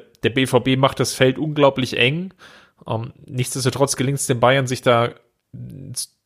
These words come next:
zumindest halbwegs durchzukombinieren, ohne natürlich jetzt wirklich signifikanten Raumgewinn zu erzielen. Ich glaub auch eher, dass das Ansinnen von Kimmich war, da irgendwie so den, den durchsteckenden Pass zu suchen, der dann irgendwie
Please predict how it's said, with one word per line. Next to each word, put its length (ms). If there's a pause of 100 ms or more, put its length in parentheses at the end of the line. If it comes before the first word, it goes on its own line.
zumindest 560
halbwegs 460
durchzukombinieren, 760
ohne 240
natürlich 340
jetzt 180
wirklich 220
signifikanten 640
Raumgewinn 460
zu 140
erzielen. 460
Ich 180
glaub 200
auch 180
eher, 180
dass 160
das 140
Ansinnen 460
von 260
Kimmich 320
war, 100
da 100
irgendwie 380
so 100
den, 280
den 200
durchsteckenden 680
Pass 340
zu 140
suchen, 460 (720)
der 100
dann 120
irgendwie 720